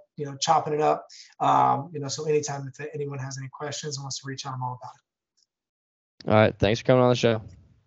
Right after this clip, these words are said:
Speaker 1: Awesome. Thanks, Matthew.
Speaker 2: Thanks for listening to another episode of the Book Strong Podcast. Somebody has to get up in the morning and milk the cows.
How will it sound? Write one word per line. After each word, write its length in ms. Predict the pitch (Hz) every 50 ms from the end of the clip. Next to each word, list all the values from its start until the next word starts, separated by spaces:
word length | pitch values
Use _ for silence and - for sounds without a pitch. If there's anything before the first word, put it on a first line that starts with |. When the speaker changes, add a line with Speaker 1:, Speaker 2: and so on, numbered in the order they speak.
| _ -
Speaker 1:
Awesome. 280 | - 147 151 - - -
Thanks, 200 | 160 156 - -
Matthew. 240 | 151 - - 151 131 - - _ _ _ - - - - - -
Speaker 2:
Thanks 220 | - 151 156 147
for 100 | - 151
listening 380 | 156 165 156 - 165 165 160 156
to 420 | - - 151 143 143 143 143 147 - -
another 420 | 110 123 127 135 139 139 143 - -
episode 580 | 113 131 - - 147 - - 151 151 151 151
of 400 | 131 - 95 127 131 135 123 -
the 80 | - -
Book 280 | - - 127 127 - -
Strong 340 | - - 123 120 123 127
Podcast. 800 | 120 - 117 104 90 - - - - - - - - - - - _ _ _ _ _ _ _ _ _ _ _ _ _ _ _ _ _ _ _ _ _ _ _ _ _ _ _ _ _ _
Somebody 400 | - - - 127 135 135 135 135
has 180 | 135 127 127 -
to 40 | 117
get 180 | 107 127 127
up 140 | 127 127 -
in 60 | 135
the 80 | 135 135
morning 480 | 131 127 127 123 123 123 123 123 139 - -
and 160 | 117 113 110
milk 220 | 110 110 110 -
the 60 | - 110
cows. 480 | - 113 - - - - - - _